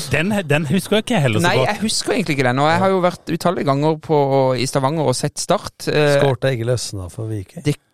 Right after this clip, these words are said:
Speaker 2: kan godt
Speaker 3: Ja, ja.
Speaker 2: være. Jeg husker mye bedre, eh, kampen året etter, som Atle Roar Haaland avgjør i, i
Speaker 1: Ja,
Speaker 2: to tusen og seks,
Speaker 1: den, den var jeg jo på,
Speaker 2: eh,
Speaker 1: faktisk.
Speaker 2: den, men, men Doffen med skåring, det er helt riktig. Men så kan vi gå til kanskje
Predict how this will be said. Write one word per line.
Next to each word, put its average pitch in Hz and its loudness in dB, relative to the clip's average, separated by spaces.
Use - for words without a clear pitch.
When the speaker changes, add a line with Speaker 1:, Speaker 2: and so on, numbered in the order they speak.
Speaker 2:
kan 113 -4
godt 110 -4
Speaker 3:
Ja, - -4
ja. 107 2
Speaker 2:
være. 107 2
Jeg 131 2
husker 127 0
mye 117 2
bedre, 135 2
eh, 123 2
kampen 127 -4
året 117 -2
etter, - -4
som 147 -4
Atle 123 -2
Roar 113 2
Haaland 127 0
avgjør 107 2
i, 107 -2
i - -2
Speaker 1:
Ja, 143 2
Speaker 2:
to 123 -2
tusen 113 -2
og 120 0
seks, 147 -2
Speaker 1:
den, 139 2
den 151 2
var 127 4
jeg 123 2
jo 117 0
på, 117 2
Speaker 2:
eh, 117 -2
Speaker 1:
faktisk. 165 -8
Speaker 2:
den, 139 0
men, 151 0
men 156 0
Doffen 160 0
med 156 0
skåring, 143 0
det 143 2
er 139 0
helt 131 -2
riktig. 147 0
Men 151 0
så 156 2
kan 135 -2
vi 120 0
gå 117 0
til 117 2
kanskje 110 0